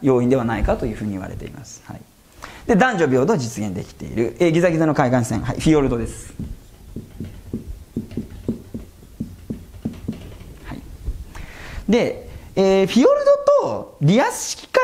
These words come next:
岸って何が違うんですかみたいな、えー、質問がたまにあるんですが、受験的にはですね、例えばリアス式海岸っていうふうに言ったら、日本地図で出てきていると思っていいです。基本は。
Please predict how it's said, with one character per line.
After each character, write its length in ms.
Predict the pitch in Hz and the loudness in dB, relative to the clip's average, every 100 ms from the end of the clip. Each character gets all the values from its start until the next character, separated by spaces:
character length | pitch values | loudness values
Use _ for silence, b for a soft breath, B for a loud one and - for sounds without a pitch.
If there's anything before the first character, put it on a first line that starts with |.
| 494 427 | 2 2
岸 100 | 277 | 0
っ 40 | |
て 80 | 147 | 2
何 260 | 156 247 311 | 2 4 2
が 100 | 208 | 0
違 220 | - 135 170 | -2 0 2
う 40 | 180 | 2
ん 40 | |
で 100 | 156 | -2
す 120 | 127 | -2
か 100 | 147 | 0
み 140 | 131 131 | 0 2
た 100 | 123 | 0
い 80 | 117 | 2
な、 220 | 117 117 B B | 0 -2 B B
え 140 | - 139 | 2 2
ー、 40 | |
質 200 | 139 - | 2 0
問 140 | 160 156 | 2 2
が 100 | 143 | 2
た 100 | 151 | 2
ま 120 | 151 | 2
に 80 | 156 | 2
あ 80 | |
る 60 | 123 | 0
ん 60 | 107 | -6
で 60 | |
す 120 | - | -4
が、 320 | 117 123 95 - B - | 0 0 -2 -10 B 0
受 180 | 127 226 | 2 2
験 100 | - 605 605 | 2 0 2
的 200 | 571 554 | 0 0
に 60 | 554 | 0
は 80 | - | 0
で 80 | |
す 100 | 113 | -2
ね、 220 | 104 107 - | -4 -6 -2
例 140 | 226 320 | 0 2
え 20 | |
ば 80 | 143 | 2
リ 240 | 127 170 | 4 2
ア 40 | 440 | 2
ス 240 | - - | -2 -12
式 100 | - 523 480 | -4 0 2
海 160 | - 123 | 2 0
岸 20 | |
っ 40 | 117 | 0
て 60 | |
い 80 | 117 | -2
う 40 | |
ふ 100 | 117 | 2
う 40 | 117 | 0
に 120 | 107 | 0
言 100 | 113 | -2
っ 20 | |
た 200 | 117 123 | -2 -2
ら、 300 | 113 107 92 B B - | 0 0 -2 B B 2
日 160 | 214 | 4
本 120 | 247 622 587 | 4 0 0
地 140 | 571 | 2
図 60 | 151 | 2
で 100 | 131 | 2
出 100 | 139 | 2
て 100 | 135 | 0
き 80 | |
て 140 | 127 117 - - _ - | -2 -6 -10 -20 _ 0
い 60 | 135 | 2
る 100 | 143 | 2
と 100 | 123 | 4
思 140 | 131 | 2
っ 40 | 131 | 0
て 80 | 98 | -4
い 40 | |
い 20 | |
で 80 | - | -8
す。 120 | - - _ - | -16 -20 _ -2
基 120 | 139 | 0
本 180 | 131 | 2
は。 120 | 113 | 2